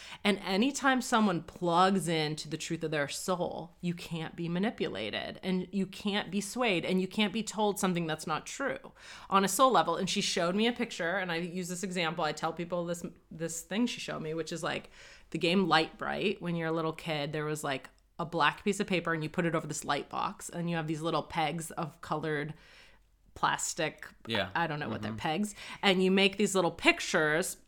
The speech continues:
Speaker 1: by poking the, the peg through the black paper. And then you can create these pictures through the dark veil of blackness.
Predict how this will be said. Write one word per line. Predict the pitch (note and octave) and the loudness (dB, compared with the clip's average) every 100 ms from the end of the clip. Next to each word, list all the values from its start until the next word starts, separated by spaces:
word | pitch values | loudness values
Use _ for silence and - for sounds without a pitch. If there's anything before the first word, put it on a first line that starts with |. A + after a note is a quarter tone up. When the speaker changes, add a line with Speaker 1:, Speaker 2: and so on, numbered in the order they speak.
| _ _ _ - - - | _ _ _ -20 -10 2
Speaker 1:
by | G3 | 4
poking | E3+ - - G#3 G#3+ G#3+ A3+ A#3+ C4 | 4 2 4 6 6 4 2 2 4
the, | B3 B3+ B3+ A#3+ - - | 6 6 6 2 -4 -14
the | F3+ F3 G#3+ G#3 - - | -12 0 2 2 -2 -4
peg | - F3+ F3 E3 | 4 4 4 0
through | - - F3+ G3 G#3 G#3 | -4 -4 2 4 6 6
the | G#3 | 4
black | F3 E3+ D#3 F3+ - | 2 4 8 8 6
paper. | - D3+ D3+ C#3+ C#3 - - - | -4 -2 0 -2 -2 -6 -12 0
And | G#3 A3+ | 4 6
then | A#3 | 6
you | A#3+ | 4
can | B3+ B3 | 2 2
create | C4+ A3+ | 2 0
these | C4 | 0
pictures | - E4+ - C3 - | -4 -4 -2 -4 -6
through | - F#3+ F3+ F3+ | -4 0 2 2
the | F3 | 2
dark | E3 D#3+ C#3+ D#3 - - D3+ | 0 4 4 2 -4 -14 -10
veil | D3+ F3 D#3 D3+ D#3 | 0 2 2 2 0
of | E3 E3 | -2 -2
blackness. | E3 D3 C3+ D#3 - D#3 | -2 0 -2 -4 -10 -12